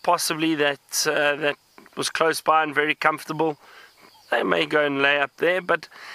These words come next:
it is, we need to remember, it's more comfortable for a leopard to lie on the ground than it is in, up in a tree. So I would say, I would say probably just in a, in a little thicket.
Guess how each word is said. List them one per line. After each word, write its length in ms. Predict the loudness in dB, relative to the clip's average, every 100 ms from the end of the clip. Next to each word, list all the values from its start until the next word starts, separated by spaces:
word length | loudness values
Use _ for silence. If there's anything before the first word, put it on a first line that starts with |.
| -20 _
it 160 | -4 -2 -2
is, 280 | 0 0
we 100 | -2
need 180 | -2 -2
to 100 | 0
remember, 320 | 0 0 0 -2
it's 180 | -2
more 200 | 0 -2
comfortable 480 | 2 0 0 -4 -4
for 200 | -2 -4
a 20 |
leopard 320 | -2 -2 -4 -4
to 100 | 0
lie 220 | 2 2
on 80 | 0
the 80 | 0
ground 500 | 2 2 0 -6 -8
than 160 | -4 -2
it 120 | -2
is 160 | -4 -4
in, 140 | -4 -6
up 160 | -6
in 100 | -8
a 40 | -6
tree. 300 | -6 -8 -10 _ _ _ _ _ -20 _ _ _ _ _ _ _ _ -20 -20 -8
So 280 | -4 -2 0
I 160 | 0 0
would 200 | -2 -2
say, 400 | 0 2 2 -2 _ -20 -20 -20 -20 -4
I 100 | 0
would 180 | 0 -2
say 160 | -4
probably 460 | -2 -2 -2 -4 -6
just 300 | -6 -6 -4
in 100 | -4
a, 160 | -4 -4
in 140 | -4 -4
a 80 | -2
little 260 | -2 -4
thicket. 460 | -4 -2 -2 -4